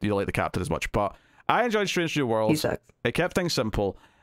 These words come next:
Speaker 1: I think Trek as a whole, though, will benefit greatly when there's just someone else in charge who kind of appreciates Trek for what it was in the right ways. And I'm not saying you have to make the exact same types of shows before.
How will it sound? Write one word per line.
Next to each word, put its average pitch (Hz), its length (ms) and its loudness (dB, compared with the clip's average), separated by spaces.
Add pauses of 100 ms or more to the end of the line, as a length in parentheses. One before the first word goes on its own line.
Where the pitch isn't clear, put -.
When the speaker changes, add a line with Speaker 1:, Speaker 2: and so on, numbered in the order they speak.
(200)
Speaker 1:
I 127 180 0
think 202 360 -2
Trek 214 360 0
as 220 100 0
a 180 80 0
whole, 135 240 0
though, 151 260 0
will 120 140 2
benefit 147 640 0
greatly 110 600 0 (280)
when 117 200 0
there's 117 160 0
just - 360 0
someone 127 680 2
else 110 360 0
in 104 200 0
charge 104 500 0
who 113 100 0
kind 107 220 4
of 104 140 2
appreciates - 840 -2
Trek - 540 -2
for - 160 -4
what 104 220 0
it 87 80 -2
was 98 380 0
in 98 140 0
the 95 80 2
right 92 200 0
ways. 90 260 2
And 139 100 2
I'm 160 100 2
not 226 160 2
saying 190 240 0
you 156 80 2
have 151 140 0
to 147 60 0
make 131 140 0
the 123 60 2
exact 117 340 0
same 110 180 -2
types 104 220 -2
of - 60 -2
shows 147 360 2
before. 139 420 0